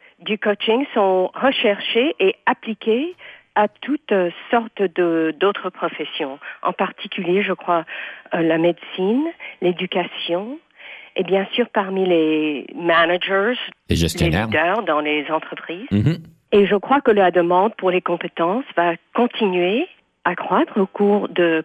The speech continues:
Speaker 1: prochaines quelques décennies. Et les compétences du coaching seront aussi essentielles que d'autres compétences techniques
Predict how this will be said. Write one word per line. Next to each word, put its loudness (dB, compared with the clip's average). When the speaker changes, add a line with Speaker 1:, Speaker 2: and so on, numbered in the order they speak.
Speaker 1:
prochaines -2
quelques 2
décennies. -4
Et 4
les 4
compétences 2
du 0
coaching 2
seront 2
aussi -4
essentielles 0
que 4
d'autres 2
compétences 0
techniques -6